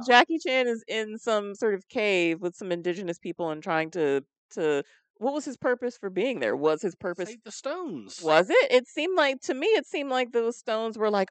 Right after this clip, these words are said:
Speaker 1: "Ooh, cool." <laughs> And
Speaker 2: Well,
Speaker 1: he
Speaker 2: he was
Speaker 1: went to
Speaker 2: there just
Speaker 1: grab
Speaker 2: looking
Speaker 1: them.
Speaker 2: for treasure, and he came across the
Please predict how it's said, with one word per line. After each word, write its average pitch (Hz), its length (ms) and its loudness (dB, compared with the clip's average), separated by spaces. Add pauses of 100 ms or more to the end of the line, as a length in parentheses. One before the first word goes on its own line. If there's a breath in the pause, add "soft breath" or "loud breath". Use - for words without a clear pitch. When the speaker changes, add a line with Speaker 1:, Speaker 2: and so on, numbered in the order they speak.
(100)
Speaker 1:
"Ooh, 523 200 4
cool." - 480 0
<laughs> - 40 -20 (560)
And 269 220 4
Speaker 2:
Well, 226 140 6 (120)
Speaker 1:
he 262 120 -2
Speaker 2:
he 240 80 -4
was 262 140 -2
Speaker 1:
went - 20 -8
to 277 80 -6
Speaker 2:
there 285 80 -6
just 240 180 -6
Speaker 1:
grab 359 80 -4
Speaker 2:
looking 440 240 -8
Speaker 1:
them. 202 60 -20
Speaker 2:
for 196 100 -8
treasure, 285 380 -6
and 107 160 -8
he 135 40 -4
came 170 220 -6
across 147 260 -10
the 127 120 -16